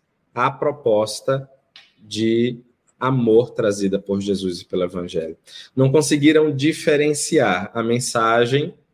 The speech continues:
do mensageiro. Então, eu entendo alastrado esse movimento, a presença de diversas comunicações Brasil afora, nas, nas reuniões mediúnicas por conta disso.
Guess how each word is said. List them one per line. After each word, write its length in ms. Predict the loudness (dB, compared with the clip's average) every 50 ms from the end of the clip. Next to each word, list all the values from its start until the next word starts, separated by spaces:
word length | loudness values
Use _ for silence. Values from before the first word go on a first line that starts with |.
| _ _ _ _ _ _ _ _ _ _
do 380 | -6 0 2 2 4 2 2 0 -2
mensageiro. 800 | -4 -4 -2 -2 -2 -2 -2 0 2 2 2 2 0 -2 -8 -10 _ _ _ _ _ _ _ _ _ _ _ _ _ _ _ _ _ _ _ _ _ _ -6
Então, 520 | -4 0 2 2 4 2 0 -2 -6 -14 -18 _ 2
eu 180 | 4 4 4
entendo 460 | 4 0 0 0 0 0 2 2 4 4
alastrado 1200 | 4 4 2 2 0 -2 -6 -6 -4 -2 0 2 2 2 2 2 0 -2 0 0 0 2 4 4
esse 300 | 4 2 0 -2 -4 -4
movimento, 1000 | -2 -4 -2 -2 -4 -2 -2 -2 0 0 0 0 0 -2 -2 -2 -2 -4 -4 -6 -12 _ _ _ _ _ _
a 100 | -10 -4
presença 440 | 0 0 0 2 0 -2 -2 -2 -2
de 120 | -2 -4
diversas 600 | -4 -4 -4 -2 0 0 0 0 -2 -6 -8 -10
comunicações 1160 | -8 -6 -4 -2 -2 -2 -2 -4 -4 -4 -6 -6 -6 -6 -4 -2 -2 0 0 0 0 0 -2 -2
Brasil 500 | -2 0 0 0 0 0 -2 -2 -2 -2
afora, 720 | -2 -4 -4 0 2 4 4 4 4 4 2 0 -4 -6 -12 _ _ _ _ _ _ -12
nas, 600 | -8 -4 -2 -2 0 0 -2 -2 -4 -8 -8 -4
nas 220 | -2 -2 -2 -2
reuniões 400 | -4 -6 -6 -8 -8 -8 -10 -10
mediúnicas 720 | -8 -6 -6 -4 -4 -2 -2 -2 -2 -4 -4 -4 -6 -6 -6
por 220 | -6 -8 -8 -8
conta 260 | -8 -8 -4 -4 -4
disso. 420 | -4 -2 -4 -6 -6 -8 -12 -16